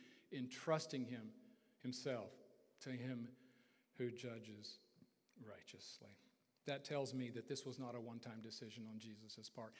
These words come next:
and it is not a one-time decision on our part either. He suffered. He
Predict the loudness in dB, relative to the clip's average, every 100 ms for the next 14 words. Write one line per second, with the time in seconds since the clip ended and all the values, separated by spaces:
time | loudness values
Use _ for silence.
0 | -4 -2 -2 -2 -4 -4 -6 -8 -10 -12
1 | -10 -8 -8 -8 -10 -12 -12 -16 -18 -18
2 | -18 -20 -20 -20 -20 _ _ _ _ _
3 | _ _ _ -20 -20 -20 -4 4 6 6
4 | 2 -4 -18 -20 -20 _ _ _ _ -4
5 | 2 6 6 6 4 -6 -8 -10 -18 -20
6 | -20 _ _ -20 _ _ _ _ _ _
7 | _ _ _ 2 2